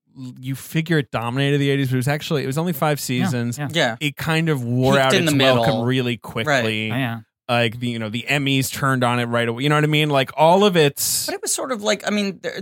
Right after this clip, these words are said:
Speaker 3: there are so many phenomenon like that, like, like the O C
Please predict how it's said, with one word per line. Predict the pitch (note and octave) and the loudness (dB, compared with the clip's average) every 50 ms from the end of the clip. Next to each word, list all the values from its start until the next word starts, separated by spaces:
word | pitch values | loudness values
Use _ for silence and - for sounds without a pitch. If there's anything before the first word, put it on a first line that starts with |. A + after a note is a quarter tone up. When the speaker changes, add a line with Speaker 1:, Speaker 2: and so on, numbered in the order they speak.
| F3 - | -8 -4
Speaker 3:
there | - A3 G#3 | -2 -2 -2
are | G3 | -2
so | G3+ - - G#3 | -2 -2 -2 -2
many | G3+ G3 F#3 F3+ | -2 -2 -4 -4
phenomenon | F3 - E3+ G3 G3+ G3+ F#3+ E3+ | -6 -4 -2 0 0 0 0 2
like | D3+ C#3+ C3+ - | 0 0 0 0
that, | C#3+ C#3 C3+ F2 - - _ _ | -2 0 0 0 -4 -8 _ _
like, | C#3+ C#3 C3 - - - _ | -2 -2 0 -2 -6 -18 _
like | B2+ D3+ C#3+ - | -6 -6 -6 -6
the | - D#3+ D#3 A2 | -8 -8 -4 -2
O | D#3 D3+ C3+ | -2 -2 -2
C | - - - - D3+ C#3+ A#2 G2 G#2+ A2+ B2 | -2 -4 -4 -4 -4 -6 -6 -8 -12 -16 -20